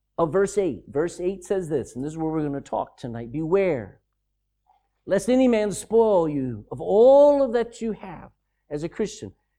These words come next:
"Beware lest any man spoil you through philosophy and vain deceit, after the tradition of men, and after the rudiments of the world, and not after Christ." So Paul wants every Christian to beware of three things. One,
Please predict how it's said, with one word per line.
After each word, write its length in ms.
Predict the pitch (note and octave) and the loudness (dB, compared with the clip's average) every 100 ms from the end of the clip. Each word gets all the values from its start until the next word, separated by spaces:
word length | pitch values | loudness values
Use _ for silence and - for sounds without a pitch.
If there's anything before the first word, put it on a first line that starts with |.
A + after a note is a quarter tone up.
| _ | _
"Beware 320 | D3 F3+ G#3+ | 2 4 6
lest 180 | G#3+ G#3 | 4 2
any 80 | A3 | 0
man 140 | A3 | -2
spoil 400 | - - G#3 F#3+ | -4 2 4 4
you 120 | D#3 | 2
through 180 | C3+ B2+ | -4 -8
philosophy 960 | - A2 D3 F#3 F3 - C3 - G#2 F#2+ | -12 -6 0 0 0 -6 -14 -16 -18 -20
and 160 | F#2+ F2+ | -16 -10
vain 240 | C#3 D#3 | -6 -6
deceit, 600 | C#3 - - G3 B2 - - | -6 -8 -8 -6 -6 -10 -16
after 260 | C3 - | -14 -14
the 120 | A2+ | -14
tradition 420 | A#2+ D3 A3 A3 E3+ | -12 -6 -6 -6 -8
of 60 | |
men, 260 | A#2+ G#2+ A2+ _ _ _ _ | -8 -10 -14 _ _ _ _
and 100 | - D3 | -8 -8
after 200 | F3 C3 | -6 -8
the 100 | B2 | -6
rudiments 520 | C3 C4+ C4 A3+ - | 2 2 2 0 -4
of 60 | F3 | -6
the 60 | |
world, 220 | D3+ C#3 | -4 -4
and 100 | B2 | -4
not 140 | B2+ A#2+ | -8 -10
after 220 | A2+ G2+ | -12 -18
Christ." 400 | - G#2 F2+ _ _ _ _ | -20 -18 -18 _ _ _ _
So 160 | _ D#3 | _ -6
Paul 260 | D3+ C4 A#3+ | 0 2 2
wants 180 | G3+ G3+ | 2 0
every 160 | A3 | -2
Christian 400 | - G3 - F3 | -4 -6 -6 -10
to 40 | D3+ | -6
beware 260 | D#3+ D#3+ | -2 -2
of 80 | C#3+ | -4
three 200 | - F#3 | -6 -10
things. 400 | - D3+ A#2 - | -8 -8 -8 -10
One, 340 | B2 D#3+ B3 | -8 -6 -8